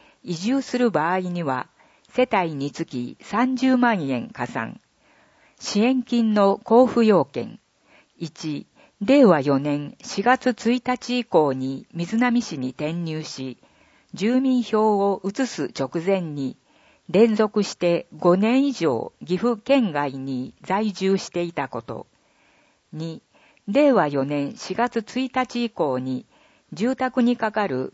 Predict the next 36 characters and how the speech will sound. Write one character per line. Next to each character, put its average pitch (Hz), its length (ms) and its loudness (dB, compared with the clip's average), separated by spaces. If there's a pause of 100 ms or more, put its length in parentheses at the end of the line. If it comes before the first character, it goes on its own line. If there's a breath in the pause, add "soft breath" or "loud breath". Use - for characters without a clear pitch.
建 254 260 -2
築 262 280 -8
工 226 280 4
事 123 400 -10
請 247 300 -2
負 247 220 4
契 180 320 -2
約、 117 400 -10 (500 soft breath)
ま 170 160 -2
た 185 160 -4
は 127 220 -4 (260 soft breath)
売 240 260 2
買 254 260 2
契 254 260 2
約 135 360 -2
を 135 140 0
締 170 260 -4
結 160 280 -6
し、 127 320 -10 (480 soft breath)
住 240 260 0
宅 226 340 0
を 175 120 4
取 - 120 -10
得、 135 440 -6 (420 soft breath)
中 240 260 -6
古 233 140 2
住 226 220 -2
宅 - 320 -6
含 143 320 -10
む、 120 240 -10 (420 soft breath)
し - 140 -12
て 233 180 2
い 226 80 -2
る 135 160 -2
こ 110 180 -6
と。 - 260 -6